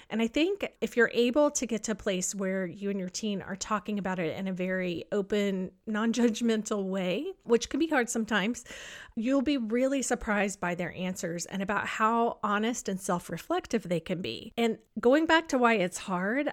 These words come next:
I think it's hard sometimes because <laughs> I don't know about you, but I can definitely tell you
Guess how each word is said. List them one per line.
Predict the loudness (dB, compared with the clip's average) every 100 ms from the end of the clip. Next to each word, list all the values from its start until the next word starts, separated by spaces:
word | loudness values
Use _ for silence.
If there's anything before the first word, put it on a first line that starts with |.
| -6
I | -6
think | -2
it's | -2 2
hard | 2 2
sometimes | -2 -2 0 -2 -4
because | -4 -2 -2 -4 -12 _ -2
<laughs> |
I | 2 4 6
don't | 6 6
know | 4
about | 4 0 0
you, | -2 -2 -2 -6 -4
but | -4 0
I | -2
can | 0 0
definitely | 0 -2 -2 0 0 -2
tell | -2 -2
you | -2 -2 -2 -4